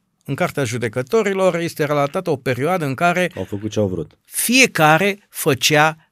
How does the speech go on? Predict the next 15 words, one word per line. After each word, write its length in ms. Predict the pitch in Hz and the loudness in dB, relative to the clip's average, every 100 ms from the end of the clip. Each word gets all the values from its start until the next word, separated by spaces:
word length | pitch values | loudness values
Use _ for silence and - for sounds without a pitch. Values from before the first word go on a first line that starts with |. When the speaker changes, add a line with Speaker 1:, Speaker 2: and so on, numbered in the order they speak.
| _ | _
Speaker 1:
ce 420 | - - 139 - | 0 2 2 -2
vroia. 460 | - 110 123 113 - - - _ | -10 -6 0 0 -2 -8 -20 _
E 100 | - | -8
bine, 340 | 240 294 185 - - - _ _ | -2 0 0 -2 -16 -20 _ _
această 380 | - 160 262 - | 0 0 2 0
conotație 580 | - 196 170 185 196 214 | 0 0 2 2 0 0
este 140 | 180 | 0
neapărat 400 | 165 170 160 139 | -2 -2 2 2
negativă? 600 | 151 139 117 113 110 180 180 _ _ _ _ _ _ - - - | 2 2 0 -2 -4 -4 -6 _ _ _ _ _ _ -20 -20 -8
Speaker 2:
În 160 | 110 | -6
cazul 380 | 104 117 110 127 | -2 -2 -2 -2
Scripturii 480 | 110 107 107 117 127 | -2 -4 -2 -2 0
este 180 | 143 170 | -2 -2
negativă, 540 | 127 98 78 87 80 | -2 -2 -4 -4 -4
pentru 300 | 78 87 92 | -6 -6 -2